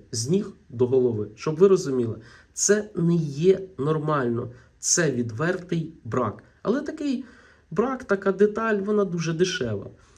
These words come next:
З таких самих матеріалів, такої самої форми, але по точності вище, краще, ось така деталь може коштувати в рази дорожче.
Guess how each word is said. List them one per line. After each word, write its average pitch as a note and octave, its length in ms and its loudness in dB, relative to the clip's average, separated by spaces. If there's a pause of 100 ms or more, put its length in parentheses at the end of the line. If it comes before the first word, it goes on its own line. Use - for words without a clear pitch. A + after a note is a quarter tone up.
(100)
З - 120 -4
таких G3+ 300 -2
самих G3 400 0
матеріалів, D#3 720 -2 (200)
такої G#3+ 360 0
самої F#3+ 440 2
форми, B2+ 460 -2 (140)
але D#3 280 0
по - 240 -4
точності D#3 920 2 (920)
вище, A#2 680 -2 (180)
краще, E3 600 -2 (300)
ось D3+ 160 -4
така F3+ 240 -4
деталь F#3 340 2
може D#3+ 300 0
коштувати C#3+ 540 -2
в A#2+ 100 0
рази B2+ 320 0
дорожче. A#2+ 580 0